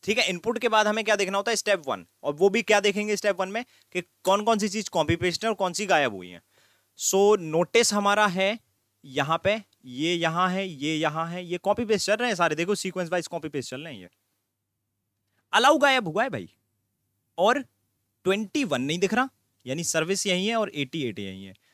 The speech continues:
तो अलाउ और ट्वेंटी वन गायब हुए हैं। अब थोड़ा सा बैक आ जाओ, टू थाउजेंड एटीन का इनपुट आउटपुट याद करो।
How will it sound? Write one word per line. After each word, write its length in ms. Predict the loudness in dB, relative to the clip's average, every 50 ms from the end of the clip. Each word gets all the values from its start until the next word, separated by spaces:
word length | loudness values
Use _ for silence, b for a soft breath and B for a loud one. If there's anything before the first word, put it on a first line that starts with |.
| _ _ -12
तो 60 | -12 -4 -2
अलाउ 340 | 0 2 4 4 6 6
और 120 | 4 2 2
ट्वेंटी 320 | 0 0 0 0 0 0
वन 200 | 0 0 0 2 2
गायब 280 | 2 2 2 2 -2
हुए 120 | -4 -8 -10
हैं। 60 | -10 b b b b b 2
अब 140 | 2 2 2 2
थोड़ा 160 | 2 4 4
सा 120 | 4 4 4
बैक 260 | 4 4 4 4 4
आ 80 | 2 0
जाओ, 180 | 0 -4 -8 -12 _ _ -6
टू 120 | -4 0
थाउजेंड 320 | 2 2 4 4 4 2 2
एटीन 340 | 2 2 4 4 2 2
का 100 | 2 2
इनपुट 260 | 2 2 2 4 6 6
आउटपुट 320 | 4 4 2 0 2 4
याद 200 | 4 4 4 2
करो। 240 | 0 -4 -4 -4